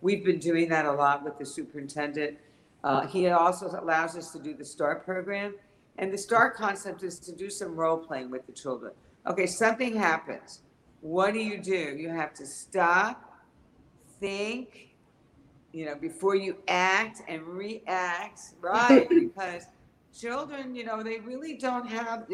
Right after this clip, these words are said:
Speaker 1: we, what we know now about neuroscience is the brain is not fully developed until the age of twenty-four and twenty-five.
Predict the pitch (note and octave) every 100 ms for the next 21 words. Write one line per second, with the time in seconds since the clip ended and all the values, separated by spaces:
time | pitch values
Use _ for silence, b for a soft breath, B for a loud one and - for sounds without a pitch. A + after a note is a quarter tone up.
0 | F#3+ G#3 G3 F#3 - - - G#3 A3 A3+
1 | A#3+ B3+ A3 A3 A3 F#3 F3+ - D#3+ E3
2 | F#3 F#3+ G#3+ G#3+ A#3 B3 - - b b
3 | b _ F#3 F#3 F#3 F3 F3 - G#3 A3+
4 | C4 A3+ G3 F#3 F3+ F3+ F3+ D#3+ D#3 D#3
5 | A#3 B3 E3 - D#3 D3 D#3 D3+ D3+ D3
6 | C#3+ - D3+ C#3+ C#3+ C#3+ C#3 C3+ - C#3+
7 | C3+ C#3 F#3 A3 G#3+ B2+